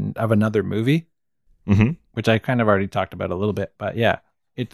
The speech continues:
Speaker 1: it
Speaker 2: That's
Speaker 1: was
Speaker 2: true.
Speaker 1: like another movie that Derek Cianfrance made, and it was, like, a cheaper version of that,
Speaker 2: Mm-hmm.
Speaker 1: uh, made with
Speaker 2: Um,
Speaker 1: actors. And then, yeah, obviously, you know, we discussed Lady Terminator's a mockbuster.
Speaker 2: Um, and there were, I think,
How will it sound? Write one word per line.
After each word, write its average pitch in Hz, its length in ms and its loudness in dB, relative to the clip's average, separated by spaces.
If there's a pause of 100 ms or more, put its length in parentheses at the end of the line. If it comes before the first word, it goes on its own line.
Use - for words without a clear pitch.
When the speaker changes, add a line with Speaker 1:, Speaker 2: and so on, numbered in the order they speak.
(100)
Speaker 1:
it 135 60 -4
Speaker 2:
That's 123 140 8
Speaker 1:
was - 20 2
Speaker 2:
true. 120 200 4
Speaker 1:
like 311 100 -4 (520)
another 127 280 8
movie 123 240 8
that 117 100 4
Derek 113 240 2
Cianfrance 110 560 0
made, 101 160 -4
and 98 140 -6
it 104 140 -4
was, 107 180 -2
like, 98 140 -4
a 90 160 -4
cheaper 170 360 4
version 90 340 -2
of 80 120 -6
that, 90 260 -6 (540)
Speaker 2:
Mm-hmm. 101 300 4 (300)
Speaker 1:
uh, 104 140 4
made 110 200 0
with 107 120 -4
Speaker 2:
Um, - 60 -2
Speaker 1:
actors. 101 520 4 (220)
And 127 160 6
then, 123 260 6
yeah, 123 200 2
obviously, 117 720 0 (200)
you 127 100 -4
know, 110 120 2
we 110 60 2
discussed 110 480 0
Lady 113 100 2
Terminator's 123 400 4
a 113 60 4
mockbuster. 131 580 4 (340)
Speaker 2:
Um, 196 280 6
and 131 100 8
there 135 80 10
were, 117 180 6
I 107 120 4
think, 175 260 0